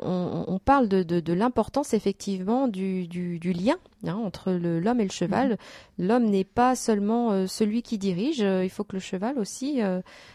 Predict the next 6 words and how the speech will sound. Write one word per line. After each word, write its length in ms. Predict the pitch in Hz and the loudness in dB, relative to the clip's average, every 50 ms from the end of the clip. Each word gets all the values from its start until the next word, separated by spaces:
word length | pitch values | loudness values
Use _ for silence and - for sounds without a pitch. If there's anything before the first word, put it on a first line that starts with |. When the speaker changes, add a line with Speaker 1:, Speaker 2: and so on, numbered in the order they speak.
| - _ - - | -20 _ -6 -4
Speaker 1:
euh, 200 | 180 180 180 180 | -2 -2 -2 -2
soit 300 | 180 - - - 269 294 | -4 -4 -2 0 0 0
d'accord. 480 | 240 233 226 - - - 175 226 269 | 2 0 -2 -2 -2 -2 -2 0 0
Donc, 300 | 233 185 185 190 - - | 0 0 -2 -2 -2 -2
euh, 520 | 202 190 190 185 180 180 180 180 180 180 180 180 | -2 0 0 0 -2 -2 -2 -2 -2 -2 -2 -2
on, 440 | - 165 - - 165 165 - - | -4 -4 -4 -4 -6 -6 -6 -6